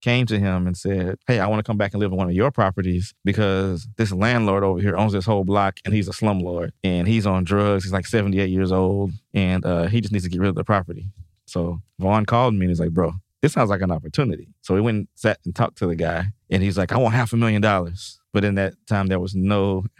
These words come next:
real estate activity in the neighborhood at all. I was like, "Well, I can't go get a loan for half a million, but if you'll become the bank for me, you, you can owner finance it to me, we can make a deal." I was like, "I'll make sure your mortgage payment is somewhere close to what you're getting in rent right now, but I'll take over all the headache of everything." He went for it.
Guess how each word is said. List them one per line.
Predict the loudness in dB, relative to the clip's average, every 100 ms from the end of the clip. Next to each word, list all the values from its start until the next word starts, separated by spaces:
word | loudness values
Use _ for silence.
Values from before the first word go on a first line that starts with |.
| -6
real | -2
estate | 0 0
activity | -2 -2 -2 0
in | 0
the |
neighborhood | 0 0 -2 -2
at |
all. | -2 -2 -4 -10 -18
I | -18 -6
was | -2
like, | 0
"Well, |
I | 2
can't | 2 0
go |
get | 0
a | 0
loan | 2 2 2
for | 2
half | 0 0 0
a |
million, | 0 0 0 -2 -4 _ -2
but | 0 0 -4 _ -4
if | 0
you'll | 2 0
become | 0 0
the | 0
bank | 0 0
for | 0 0
me, | 2 0 -4
you, | -6 -4 -4
you | -4
can | -2
owner | 0 -2
finance | -2 -4 -4
it | -4
to | -2
me, | -2 -4 -8 -8
we | -4
can | 0
make | 0
a | 0
deal." | -2 -2
I | -6 -6
was | -2
like, | 0
"I'll | 2
make | 0 0
sure | 0
your | 2
mortgage | 2 2 0 0
payment | 0 0 0
is | -2 -6 -12
somewhere | -8 0 2 2 0
close | 0 0
to | -2
what | -2
you're | 0
getting | 0 0
in |
rent | 0 0
right | 0
now, | 0 -2 -4 -4
but | -2
I'll | 0
take | 0
over | 0 0
all | -2
the | -2
headache | -4 -6
of | -6
everything." | -6 -6 -8 -8 -6
He | -2
went | 0 -2
for | -4 -8
it. | -8